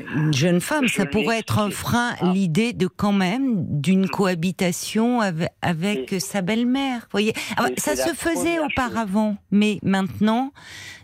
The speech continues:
Speaker 1: de nos, à notre époque, c'est quand même moins fréquent.
Speaker 2: C'est,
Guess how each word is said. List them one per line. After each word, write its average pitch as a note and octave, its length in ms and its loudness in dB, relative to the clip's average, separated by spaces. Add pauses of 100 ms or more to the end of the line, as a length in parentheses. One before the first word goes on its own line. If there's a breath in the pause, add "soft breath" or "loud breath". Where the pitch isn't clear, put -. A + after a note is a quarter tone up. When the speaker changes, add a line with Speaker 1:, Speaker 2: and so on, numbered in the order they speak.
Speaker 1:
de G3+ 240 2
nos, G#3 260 2
à G3 140 2
notre G#3+ 320 -2
époque, A#3 460 -2
c'est - 360 -4
quand F#3 180 2
même G3 200 4
moins F#3+ 240 2
fréquent. G#3+ 500 -2 (460)
Speaker 2:
C'est, C3+ 160 -20